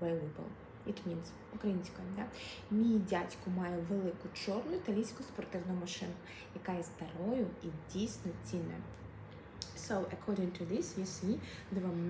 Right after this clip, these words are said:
many adjectives, uh, which are describe-, uh,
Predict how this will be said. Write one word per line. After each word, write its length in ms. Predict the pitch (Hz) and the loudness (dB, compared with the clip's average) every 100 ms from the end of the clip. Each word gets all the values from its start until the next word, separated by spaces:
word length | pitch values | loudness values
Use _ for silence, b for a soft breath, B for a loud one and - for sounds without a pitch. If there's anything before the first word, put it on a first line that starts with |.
| 180 | 4
many 200 | 262 339 196 | 2 2 0
adjectives, 560 | 180 - - 247 277 370 - B B B - | -2 -4 -4 0 2 2 -2 B B B -4
uh, 220 | 185 180 - 196 | -2 0 0 2
which 600 | 196 - - - - - - - | 2 2 -4 -2 0 -2 -4 0
are 140 | 208 185 | 2 2
describe-, 720 | 196 - - 202 208 190 185 - - - - | 0 -2 -2 2 4 4 0 -4 -12 -12 -6
uh, 360 | 190 185 175 | -2 0 0